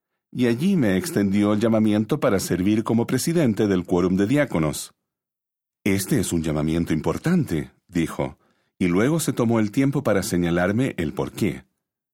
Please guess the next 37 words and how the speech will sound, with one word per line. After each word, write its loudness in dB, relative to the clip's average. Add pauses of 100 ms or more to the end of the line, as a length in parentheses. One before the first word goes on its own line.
(120)
Explicó -2
lo 0
que -2
él 2
y 0
el 0
Señor 0
esperaban 0
de 0
mí 2 (300)
y 0
cómo 0
podría 2
recibir -2
ayuda. -2 (640)
No 0
recuerdo 0
mucho -2
de -2
lo -2
que -4
dijo, -4 (440)
pero 0
sí -2
recuerdo 0
cómo 0
me -2
sentí. -2 (840)
Un 0
espíritu -2
sagrado -2
y 0
divino 0
colmó -2
mi 0
corazón -2
mientras -4